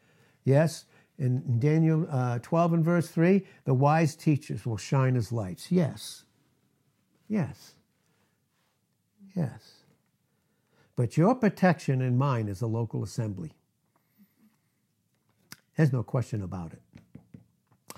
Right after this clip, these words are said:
Mockers. They mocked him. Now, I'm just gonna close with these things. <clears throat> And we're gonna see what that word mock, la'ag, is in the Hebrew. There's seven Hebrew terms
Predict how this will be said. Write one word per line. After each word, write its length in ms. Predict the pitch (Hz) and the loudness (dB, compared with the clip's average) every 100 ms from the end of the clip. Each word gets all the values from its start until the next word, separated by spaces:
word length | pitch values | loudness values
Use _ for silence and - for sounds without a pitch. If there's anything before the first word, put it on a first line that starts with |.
| - _ | -20 _
Mockers. 840 | 120 151 160 - 113 82 - - _ _ - - | 6 8 6 4 -2 -4 -12 -14 _ _ -20 -10
They 160 | - 143 | 2 6
mocked 420 | 139 147 151 151 | 8 8 6 4
him. 300 | - 95 80 - - - | -4 -4 -4 -14 -20 2
Now, 100 | 135 | 6
I'm 100 | 151 | 8
just 200 | 170 - | 6 6
gonna 160 | 160 | 4
close 460 | 143 - 160 143 - | 4 4 6 6 6
with 140 | 123 | 0
these 280 | 101 127 113 | 4 2 2
things. 380 | - 123 95 - _ | -2 -2 -2 -10 _
<clears throat> 40 | 185 151 - _ _ _ _ _ _ _ - - - - | 6 6 -2 _ _ _ _ _ _ _ -20 -20 -18 2
And 120 | 131 | 6
we're 60 | |
gonna 180 | 139 156 | 8 8
see 200 | 147 185 | 8 6
what 220 | 160 143 | 6 4
that 200 | 147 139 | 4 2
word 340 | 135 139 123 120 _ _ _ _ | 4 4 4 0 _ _ _ _
mock, 580 | 123 151 151 120 - - - | 6 8 8 4 -4 -16 -2
la'ag, 760 | 135 139 139 156 131 117 120 - | 0 2 2 2 2 0 -6 -8
is 340 | - 139 131 - | 2 4 4 2
in 140 | 135 | 2
the 60 | 123 | 4
Hebrew. 520 | 151 143 107 92 85 _ _ _ _ _ _ _ _ _ _ _ _ _ _ _ | 6 4 4 -4 -8 _ _ _ _ _ _ _ _ _ _ _ _ _ _ _
There's 220 | - 147 | 4 4
seven 640 | - - 208 220 240 233 214 | 4 4 6 8 8 4 2
Hebrew 500 | - 202 196 165 160 | 2 6 6 8 4
terms 680 | 135 165 156 113 95 - | 2 -2 -2 -2 -6 -14